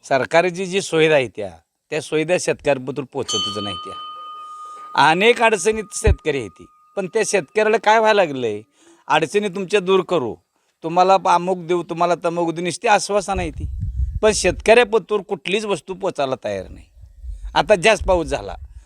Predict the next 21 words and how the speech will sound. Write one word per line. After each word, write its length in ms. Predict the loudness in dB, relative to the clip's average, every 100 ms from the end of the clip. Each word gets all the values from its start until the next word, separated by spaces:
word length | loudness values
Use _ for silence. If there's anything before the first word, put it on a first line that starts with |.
| _ -6
आता 240 | 0 0
काही 340 | 4 4 4
लो-, 140 | 2 -2
न-, 220 | 0 -2 -2
पिकाची 340 | -2 0 0 0
नुकसानी 440 | -2 0 -2 0
झाली, 300 | -4 -6 -14 -18 _ _ _ -2
"आम्ही 240 | 0 0
तुमचं 380 | -4 -6 2 2
फोटो 300 | 2 0 2
काढून 300 | 2 2 0
नेलं, 420 | 0 2 2 0 -4 _ _
तुम्हाला 320 | -2 2 4 4
काय 200 | 4 0
ते 160 | 0
नुकसानी 380 | -2 -2 0 0
भरपाई 440 | 0 0 0 -2
देऊ", 260 | -2 -6 -8 -12 _ -8
नुसतं 320 | -4 2 2
देऊ 200 | 4 4
आहे. 280 | 4 4 -2